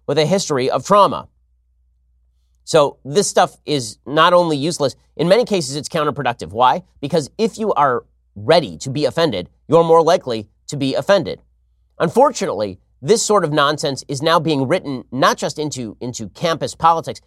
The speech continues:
it is being written into law. It's being written into law. Here is the case from, from The Spectator in the U K.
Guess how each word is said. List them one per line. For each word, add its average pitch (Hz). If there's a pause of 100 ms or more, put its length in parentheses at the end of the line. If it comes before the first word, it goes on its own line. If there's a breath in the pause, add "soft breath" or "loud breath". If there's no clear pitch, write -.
(200)
it 156
is 160
being 180
written 147 (300)
into 151
law. 101 (600)
It's -
being 170
written 196
into 170
law. 117
Here 220
is 190
the 151
case 131 (240)
from, 147 (120)
from 131 (260)
The 139
Spectator 127
in 123
the 127
U 127
K. 98